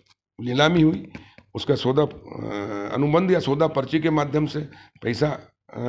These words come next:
दिया और व्यापारी भाग गया तो वो मंडी समिति उसको देगी। और इसलिए हमने मंडी बोर्ड से नियमों में संतो-, शिथिल करते हुए माननीय विधायक, उप, मंत्री, कांग्रेस के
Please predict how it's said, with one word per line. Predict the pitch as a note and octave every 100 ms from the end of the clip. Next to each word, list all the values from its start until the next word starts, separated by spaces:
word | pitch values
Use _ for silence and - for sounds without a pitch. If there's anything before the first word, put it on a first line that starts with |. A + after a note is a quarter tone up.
| B2 B2 A2+
दिया | A#2+ D3
और | D#3
व्यापारी | C#3 B2 D3+
भाग | C3 B2+
गया | C#3 E3
तो | E3+
वो | D#3
मंडी | C#3+ B2+ C#3+
समिति | A#2 A2+ - - - _ _ _ _
उसको | A#2 A#2 G2+
देगी। | F2 D2+ F#2 - _ _ -
और | A#2
इसलिए | C3 E3 E3+
हमने | D#3 D3+
मंडी | C3 C#3
बोर्ड | D3 C#3 C3+
से | C3
नियमों | C3 B2+ C3+
में |
संतो-, | B2+ A#2+ B2+ A#2 A#2
शिथिल | G#2+ A#2 C#3+ C#3+
करते | C3 C#3
हुए | C#3+
माननीय | C#3 C3+ C#3+
विधायक, | B2+ A#2+ C#3+ C#3 - - - -
उप, | - C#3
मंत्री, | C3+ B2+ C#3+ E3+ F#3 B2 - _ _ _ -
कांग्रेस | C3 D#3+ F#3+ F#3+
के | - G3 G3+ G#3